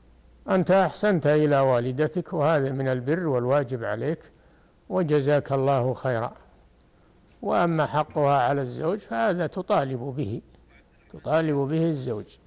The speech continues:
وإن أمكن أنك تصلح بينهما وتسوي النزاع بينهما فهذا عمل طيب.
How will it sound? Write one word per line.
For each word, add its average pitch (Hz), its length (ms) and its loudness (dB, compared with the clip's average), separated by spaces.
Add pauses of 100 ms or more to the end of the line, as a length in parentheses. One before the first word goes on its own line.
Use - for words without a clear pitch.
(120)
وإن 165 500 -2
أمكن 160 560 -4
أنك 143 220 -4
تصلح - 540 -4 (140)
بينهما 139 680 0 (920)
وتسوي 147 840 0
النزاع 139 500 0
بينهما 143 840 -2 (200)
فهذا 175 640 -2 (340)
عمل 147 440 0
طيب. 131 380 -4